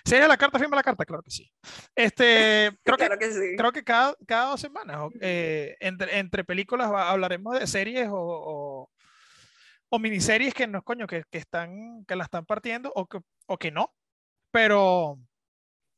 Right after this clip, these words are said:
Speaker 1: pero vamos a ir hablando y vamos a ir desconstruyendo un poquito esa, esa serie y, y si podemos recomendarla, la, pues, la recomendamos, pues. Y si no, no
Speaker 2: Claro, claro que
Speaker 1: recomendaremos
Speaker 2: sí.
Speaker 1: media mierda porque una basura.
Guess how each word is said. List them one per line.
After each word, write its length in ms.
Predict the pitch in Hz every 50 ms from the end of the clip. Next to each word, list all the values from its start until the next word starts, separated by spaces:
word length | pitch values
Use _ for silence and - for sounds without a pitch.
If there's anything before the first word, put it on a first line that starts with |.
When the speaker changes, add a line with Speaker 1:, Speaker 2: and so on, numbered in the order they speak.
| - -
Speaker 1:
pero 140 | - 190 180
vamos 200 | 180 185 202 208
a 40 | 208
ir 60 | 185
hablando 300 | 185 190 190 190 190 190
y 40 | 180
vamos 180 | 160 165 175 175
a 60 | 170
ir 80 | 160
desconstruyendo 560 | 160 170 - 202 175 - 156 143 143 143 156 165
un 40 | 165
poquito 340 | 170 165 160 160 - 175 165
esa, 420 | 156 - - 180 175 165 170 - _
esa 200 | - 143 185 165
serie 240 | - 180 170 190 190 175 147 120 - _
y, 120 | 156 147
y 60 | 131
si 100 | - -
podemos 260 | - - 135 131 156 185
recomendarla, 460 | 202 - 185 156 135 131 139 180 214
la, 100 | 226 -
pues, 160 | - 117 117 117 -
la 80 | 123
recomendamos, 500 | 123 127 - - 110 107 110 135 127 113 _
pues. 120 | - -
Y 60 | - -
si 100 | - 165
no, 100 | 143 135
no 100 | 135 196
Speaker 2:
Claro, 80 | - _ _ _
claro 160 | - 147 123
que 40 | 113
Speaker 1:
recomendaremos 560 | 127 - 147 143 139 135 123 123 123 143 160
Speaker 2:
sí. 40 | 156
Speaker 1:
media 180 | 165 156 147 151
mierda 300 | 175 240 294 311 294 285
porque 320 | 185 170 143 - 127 107 - _ _ _
una 140 | - 135 120
basura. 420 | 120 117 - - - - - -